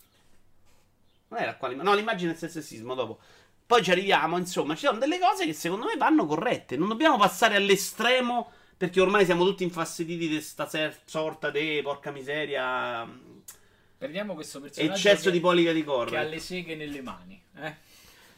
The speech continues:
Speaker 1: Sappiate che ho gente a casa, ma seguo col muto per il record. Ci siamo? Bravo Real! No, siamo lontanissimi oggi. Ma perché deve per forza essere tradito dalla moglie? Logicamente non bisogna scadere, ma si può fare, si può fare Tara offensivo e non offensivo. Bravo, Iaci.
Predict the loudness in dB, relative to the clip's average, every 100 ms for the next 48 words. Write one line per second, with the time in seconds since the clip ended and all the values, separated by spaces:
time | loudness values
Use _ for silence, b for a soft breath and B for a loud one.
0 | -6 -2 2 4 4 4 2 2 -2 0
1 | 2 4 4 0 0 0 2 0 0 0
2 | 0 -2 -6 -2 0 0 -4 -8 0 2
3 | 2 2 4 6 6 4 0 2 4 4
4 | 4 0 -2 -2 -4 -4 -6 -8 -8 -8
5 | -12 b b b -6 -4 0 4 4 4
6 | -2 -2 -4 -4 -6 -4 -4 -2 -2 -2
7 | -2 -4 -8 -10 -14 -16 _ _ _ _
8 | _ _ _ _ _ _ -16 -12 -6 -2
9 | 0 0 -2 -4 -2 -2 -2 -6 -4 -2
10 | -2 -4 -6 -6 -4 -4 -8 b b b
11 | b b _ _ _ _ _ -20 -16 -6
12 | -6 -2 -6 -6 -8 -2 -2 0 0 -2
13 | -2 -4 -4 -4 -6 -4 -4 -4 -8 -12
14 | -12 -18 -14 -10 -8 -6 -6 -6 -6 -8
15 | -8 -10